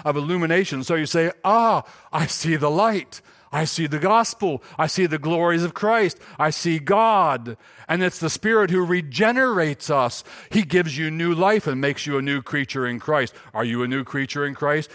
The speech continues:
It's the Holy Spirit who made you that new creature. It's by the washing of regeneration and renewing of the Holy Spirit. And it's, it's, uh, the different members of the Trinity perform very different functions in the economy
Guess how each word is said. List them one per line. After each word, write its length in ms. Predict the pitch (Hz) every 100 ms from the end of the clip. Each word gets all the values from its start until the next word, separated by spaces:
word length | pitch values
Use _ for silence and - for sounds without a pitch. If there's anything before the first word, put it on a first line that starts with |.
| -
It's 160 | 139
the 160 | - 143
Holy 340 | 123 151 143
Spirit 540 | 143 - 180 226 202 98
who 120 | 127
made 300 | 123 139 127
you 160 | 120 117
that 240 | 120 110
new 260 | 110 120 113 - -
creature. 440 | 143 131 131 139 -
It's 140 | 151 131
by 200 | 143 143
the 120 | 135
washing 500 | 135 156 170 170 156
of 160 | 147 131
regeneration 880 | 139 120 151 139 147 160 160 143 - -
and 140 | 160 151
renewing 540 | 139 139 170 160 147
of 140 | 147
the 120 | 127 131
Holy 320 | 139 131 135
Spirit. 680 | 127 - 220 214 104 - - _ _ _ _ _ _ _ _ -
And 120 | 165
it's, 320 | 165 - - -
it's, 340 | - 160 - -
uh, 80 | 147
the 160 | 131 143
different 380 | 143 202 214 180
members 340 | 202 202 180
of 100 | 160
the 80 | 160
Trinity 440 | - 220 233 143
perform 440 | 120 147 156 151 143
very 520 | 127 185 208 185 175
different 580 | 135 185 - 170 160 135
functions 640 | 190 208 185 127 127 139 - -
in 140 | 151 151
the 160 | 143
economy 840 | 135 - - 208 208 143 123 131